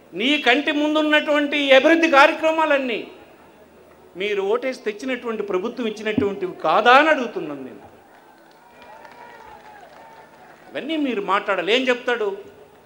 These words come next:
గ్రామంలో వర్గం చూడడం లేదని ఒప్పుకుంటున్నాడు, లంచాలు తీసుకోవడం లేదని ఒప్పుకుంటున్నాడు, స్కూల్ కట్టించారని ఒప్పుకుంటున్నారు, హాస్పిటల్ పెట్టించారని ఒప్పుకుంటున్నారు, మంచి విద్య చెప్పిస్తున్నారని ఒప్పుకుంటున్నారు, పక్షపాతం లేదని ఒప్పుకుంటున్నారు.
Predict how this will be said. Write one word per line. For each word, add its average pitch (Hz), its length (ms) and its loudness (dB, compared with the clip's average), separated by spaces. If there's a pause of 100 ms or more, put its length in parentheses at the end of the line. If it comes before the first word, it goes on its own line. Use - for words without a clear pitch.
(460)
గ్రామంలో 254 560 4
వర్గం 226 420 0
చూడడం 233 260 -2
లేదని 233 260 -2
ఒప్పుకుంటున్నాడు, 196 720 -8 (800)
లంచాలు 208 380 2
తీసుకోవడం 247 500 -2
లేదని 226 220 -2
ఒప్పుకుంటున్నాడు, 196 680 -8 (760)
స్కూల్ 262 300 -4
కట్టించారని 254 580 0
ఒప్పుకుంటున్నారు, 202 680 -8 (680)
హాస్పిటల్ 254 500 -2
పెట్టించారని 262 540 -2
ఒప్పుకుంటున్నారు, 220 720 -10 (540)
మంచి 240 280 -6
విద్య 208 240 -10
చెప్పిస్తున్నారని 254 840 -4
ఒప్పుకుంటున్నారు, 240 680 -8 (800)
పక్షపాతం 262 540 0
లేదని 262 260 2
ఒప్పుకుంటున్నారు. 247 680 -4